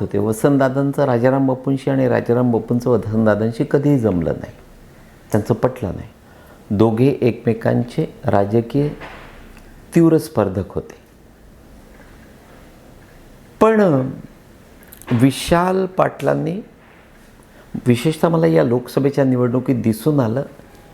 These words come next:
की त्यांनी बेरजेचं राजकारण केलं. त्यांनी प्रचारादरम्यान किंवा जेव्हा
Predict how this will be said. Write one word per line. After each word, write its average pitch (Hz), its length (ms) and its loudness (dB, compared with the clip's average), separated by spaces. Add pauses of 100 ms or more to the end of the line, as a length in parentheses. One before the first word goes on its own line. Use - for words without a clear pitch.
(180)
की 190 60 2
त्यांनी 208 280 2
बेरजेचं 175 520 0
राजकारण 101 500 -4
केलं. - 380 -10 (2500)
त्यांनी 160 260 4
प्रचारादरम्यान 127 1000 -2 (1120)
किंवा 160 360 2 (2250)
जेव्हा 139 340 4